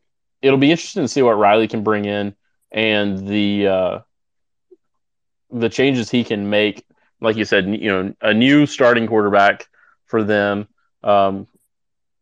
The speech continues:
so he'll have, uh, you know, kinda new ground to work with, because we saw a little bit, but not a whole lot. Um, so it'll be exciting to kinda see how that develops over the offseason and what this Clemson team looks like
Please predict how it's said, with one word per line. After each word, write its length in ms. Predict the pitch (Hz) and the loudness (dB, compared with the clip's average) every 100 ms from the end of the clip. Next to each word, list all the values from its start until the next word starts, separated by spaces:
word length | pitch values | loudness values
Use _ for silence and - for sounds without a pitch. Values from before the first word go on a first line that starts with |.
| _ - | _ -6
so 200 | 123 110 | 0 2
he'll 180 | 117 120 | 4 4
have, 380 | 131 123 107 | 2 2 0
uh, 380 | 113 104 101 101 | 0 0 0 -2
you 160 | - 120 | -4 -6
know, 260 | 98 98 - _ _ _ _ _ _ _ - | -6 -8 -12 _ _ _ _ _ _ _ -6
kinda 260 | 127 143 120 | 0 2 2
new 220 | 117 120 | 2 0
ground 280 | 113 104 110 | 2 0 0
to 60 | |
work 240 | 95 101 101 | 0 -2 -2
with, 260 | 101 95 - | -2 -2 -8
because 340 | 101 107 98 | -4 -4 -4
we 80 | 107 | -4
saw 260 | 139 123 | 2 2
a 20 | 101 | 2
little 300 | 101 107 98 | 2 2 2
bit, 400 | 98 95 - - _ _ - | 2 0 -2 -16 _ _ -6
but 100 | 110 | -2
not 200 | 127 107 | 2 2
a 40 | |
whole 200 | 95 98 | 2 2
lot. 420 | 87 73 - - _ _ _ _ | 0 -4 -8 -16 _ _ _ _
Um, 560 | - 92 90 87 - - _ _ | 0 2 2 -2 -10 -20 _ _
so 180 | - 113 | -2 0
it'll 120 | 117 | 4
be 100 | 123 | 2
exciting 500 | 113 - 101 104 101 | 2 2 2 2 -2
to 40 | |
kinda 240 | 92 101 92 | -2 -2 -2
see 300 | - 104 98 | -4 -2 0
how 220 | 95 92 87 | 2 2 2
that 420 | 95 107 - - - 131 | 2 2 0 -10 -14 -6
develops 540 | 110 110 117 101 - | -2 2 2 0 -2
over 160 | 117 101 | -2 0
the 80 | |
offseason 600 | 104 110 - 123 117 120 117 _ _ - | 2 2 0 -6 -6 -8 -10 _ _ -8
and 160 | 110 107 | -2 2
what 240 | 110 95 | 2 0
this 160 | 101 - | -6 -4
Clemson 340 | 113 107 101 | -6 -4 -8
team 240 | 104 98 | -6 -4
looks 240 | 98 101 - | -4 -4 0
like 320 | 101 90 | 0 0